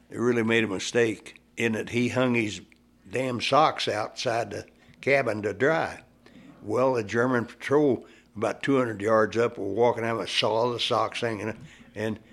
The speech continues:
they were just ruthless guys. So they started shooting through the building.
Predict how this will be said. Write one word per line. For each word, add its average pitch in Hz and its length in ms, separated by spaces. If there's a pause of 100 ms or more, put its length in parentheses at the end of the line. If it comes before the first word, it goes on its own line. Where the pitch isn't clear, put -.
(120)
they 139 160
were 151 60
just 123 220
ruthless 117 520
guys. 131 320
So 127 160
they 120 100
started 120 300
shooting 131 340
through 120 220
the 95 60
building. 113 460